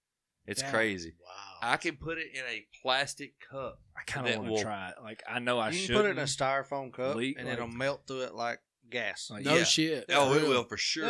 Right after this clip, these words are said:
Speaker 2: Yeah.
Speaker 1: But also, what's crazy is, like,
Speaker 3: I don't
Speaker 1: you
Speaker 3: want
Speaker 1: know
Speaker 3: it
Speaker 1: them
Speaker 3: then.
Speaker 1: little
Speaker 4: I don't wanna try a lot of it, but I want it to hit my lips.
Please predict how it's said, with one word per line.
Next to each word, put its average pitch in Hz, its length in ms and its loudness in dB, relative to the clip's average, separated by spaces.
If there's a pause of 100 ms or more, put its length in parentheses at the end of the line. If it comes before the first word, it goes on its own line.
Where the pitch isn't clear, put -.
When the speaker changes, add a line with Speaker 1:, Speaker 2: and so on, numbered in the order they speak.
Speaker 2:
Yeah. 110 40 -2 (340)
Speaker 1:
But 135 260 4
also, 143 420 2
what's 113 220 -2
crazy 131 420 -2
is, 113 140 -6
like, 117 140 0
Speaker 3:
I - 40 2
don't 151 180 6
Speaker 1:
you 131 120 2
Speaker 3:
want 147 100 4
Speaker 1:
know 143 60 6
Speaker 3:
it 135 60 0
Speaker 1:
them 135 100 4
Speaker 3:
then. 131 100 8
Speaker 1:
little 135 400 4 (160)
Speaker 4:
I 160 140 6
don't 208 100 6
wanna 175 160 6
try 147 220 6
a 110 40 2
lot 120 300 4
of 156 120 2
it, 127 100 -6
but 117 100 -4
I 113 60 -2
want 117 240 -2
it 107 80 -6
to 104 80 -10
hit 117 160 -6
my 117 80 -8
lips. 104 540 -6